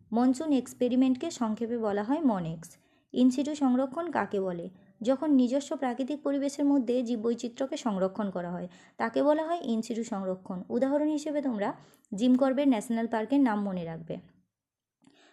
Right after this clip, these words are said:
পরবর্তী প্রশ্ন, মেগা বায়োডাইভার্সিটি কাকে বলে? পৃথিবীর যেসব ভৌগোলিক অঞ্চলে বেশি পরিমাণে জীববৈচিত্র্য দেখা যায় তাকে বলা হয় মেগা বায়োডাইভার্সিটি। পরবর্তী প্রশ্ন,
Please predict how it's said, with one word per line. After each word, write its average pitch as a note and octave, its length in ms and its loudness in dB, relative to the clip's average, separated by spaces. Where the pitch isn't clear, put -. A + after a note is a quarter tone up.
পরবর্তী B3+ 420 4
প্রশ্ন, F#3 360 -4
মেগা B3+ 260 4
বায়োডাইভার্সিটি C#4 800 0
কাকে G#3+ 340 -2
বলে? F3+ 260 -2
পৃথিবীর C#4 420 0
যেসব C4+ 340 2
ভৌগোলিক C#4 380 4
অঞ্চলে A#3+ 400 2
বেশি A#3 280 -2
পরিমাণে C#4+ 420 4
জীববৈচিত্র্য B3 640 -2
দেখা A#3 220 -2
যায় G#3 180 -2
তাকে A#3 280 -4
বলা A3+ 200 -2
হয় D#4 160 -4
মেগা G#3+ 260 0
বায়োডাইভার্সিটি। F3 800 -6
পরবর্তী G#3+ 420 0
প্রশ্ন, F#3 260 -6